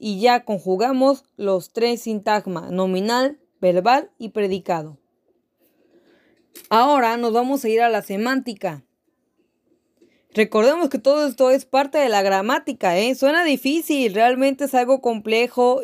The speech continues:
algo muy tedioso, y yo les sugiero que si ustedes quieren hacer un análisis gramatical, lo lleven muy, muy, muy tranquilo, muy a la ligera, porque es algo que requiere de todo su tiempo,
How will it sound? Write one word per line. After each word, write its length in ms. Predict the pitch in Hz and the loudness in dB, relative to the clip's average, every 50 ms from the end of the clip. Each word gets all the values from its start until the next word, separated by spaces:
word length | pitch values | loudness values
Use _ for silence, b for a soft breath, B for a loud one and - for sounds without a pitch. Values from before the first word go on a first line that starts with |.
| - | -4
algo 380 | - 190 202 214 220 220 220 214 | -2 -2 0 0 0 0 -2 -2
muy 280 | 214 214 240 262 285 285 | -2 -2 -2 -2 -2 -2
tedioso, 760 | - 294 277 254 247 226 220 220 208 - 233 233 233 - - | -4 -6 -6 -4 -2 -4 -4 -4 -4 -4 -4 -4 -4 -4 -6
y 220 | - - 214 208 190 | -10 -10 -8 -6 -2
yo 160 | 214 226 240 233 - | -2 -2 -2 -4 -6
les 320 | 254 240 233 233 220 - | -4 -2 -2 -2 -2 -4
sugiero 560 | - 220 202 185 - - 240 233 233 233 240 | -4 -4 -4 -4 -6 -4 0 0 0 0 -2
que 80 | 240 247 | -6 -8
si 60 | 208 | -12
ustedes 340 | 190 - - 214 220 214 - | -12 -12 -10 -10 -10 -8 -6
quieren 260 | - 214 214 214 202 | -4 -4 -2 -2 -2
hacer 420 | 190 170 147 190 190 196 196 185 b b b b b b b b b b b b b | -4 -4 -2 -2 -2 -2 -4 -6 b b b b b b b b b b b b b
un 760 | b 220 233 233 240 240 240 240 240 233 226 220 214 214 - _ _ _ _ _ _ _ _ _ _ _ _ _ _ _ _ _ - | b 0 0 2 2 2 2 2 0 0 -2 -4 -6 -8 -12 _ _ _ _ _ _ _ _ _ _ _ _ _ _ _ _ _ -6
análisis 500 | 220 220 214 233 240 254 277 247 254 240 | -4 -2 0 0 0 0 0 -2 -2 0
gramatical, 880 | 214 214 196 190 190 185 - 202 175 175 196 196 196 208 233 262 - _ _ _ _ _ _ _ _ _ _ - | 2 2 2 0 -2 -4 -4 -8 -8 -2 0 0 2 2 0 -2 -4 _ _ _ _ _ _ _ _ _ _ -4
lo 280 | 202 208 214 220 214 | 0 2 4 4 4
lleven 460 | 214 190 226 233 233 247 254 254 - _ | 4 2 2 0 0 0 -2 -4 -6 _
muy, 720 | - 233 233 233 240 247 269 277 277 277 269 269 269 269 | -10 -6 -4 -4 -2 2 2 4 4 4 4 2 0 -2
muy, 420 | - - 220 220 226 233 233 233 | -4 -6 -6 -4 -4 -2 -4 -4
muy 380 | 233 233 220 220 226 240 254 247 | -4 -6 -6 -4 -2 -2 -2 -2
tranquilo, 600 | - 262 247 233 208 - 220 214 202 208 208 208 | -2 -4 -4 -4 -6 -6 -6 -2 0 0 0 0
muy 280 | 208 214 240 254 269 269 | 0 0 0 2 4 4
a 60 | 254 | 4
la 120 | 240 233 226 | 2 0 -4
ligera, 460 | 220 208 - - 202 202 202 202 - | -6 -8 -8 -6 -4 -4 -4 -4 -4
porque 300 | - 214 202 202 220 214 | -6 -8 -6 -4 -6 -6
es 80 | 202 | -4
algo 200 | 214 214 220 214 | -2 -2 -4 -4
que 120 | 214 - 208 | -4 -6 -6
requiere 360 | 185 185 - - 208 190 202 | -6 -6 -6 -6 -4 -2 -2
de 120 | 190 180 | -2 -2
todo 320 | 170 - - 214 220 220 208 | -4 -4 -4 -2 0 -2 -2
su 140 | 185 185 170 | -4 -8 -10
tiempo, 600 | - 202 208 214 214 196 208 214 233 277 - | -4 -2 -2 -2 -2 -2 -2 -2 -2 -2 -6